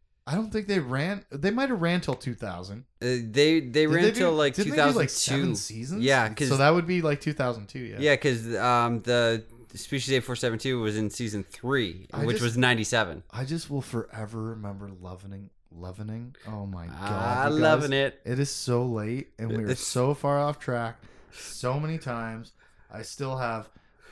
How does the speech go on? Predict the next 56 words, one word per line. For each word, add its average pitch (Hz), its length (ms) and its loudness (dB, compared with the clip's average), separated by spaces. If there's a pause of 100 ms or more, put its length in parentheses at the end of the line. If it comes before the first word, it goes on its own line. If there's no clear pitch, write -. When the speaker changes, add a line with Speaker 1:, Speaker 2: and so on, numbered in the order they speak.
(100)
Speaker 1:
a - 80 -8
whole 156 840 0 (200)
bunch 139 320 2
of 131 80 -6
stuff 117 400 -6
to 101 60 -12
read. 92 260 -10
Speaker 2:
We're 156 180 -2
we're 151 160 4
actually 175 300 2
talking 135 260 0
about 120 140 2
a 110 40 2
different 147 420 0
science 165 320 0
fiction 160 340 -6
series 165 420 4
right 196 160 6
Speaker 1:
But 208 140 10
Speaker 2:
now. 196 60 6
Speaker 1:
hey, 208 160 6
man, 135 160 2
if 147 120 0
you 202 120 -2
like 170 180 2
Sta-, - 320 -4
if 143 180 -4
you 185 80 -2
like 208 180 -2
Star 143 280 -2
Trek, 165 380 -2 (100)
no, 123 280 -2
if 131 140 -12
you 180 80 0
like 196 160 -4
Star 156 300 2
Wars, 139 480 -2 (240)
and 156 120 -2
you've 147 200 0
never 143 240 -2
checked 147 320 -8
out 127 160 -8
Star 131 260 -8
Trek, 123 460 -8 (280)
let 175 140 -6
me 220 80 -6
tell 185 220 -4
you, 175 160 -2
as 147 100 -4
a 135 60 -6
guy 135 180 0
that 139 160 -2
doesn't 135 460 -2
love 123 440 6
Star 120 360 -4
Trek, 208 420 -4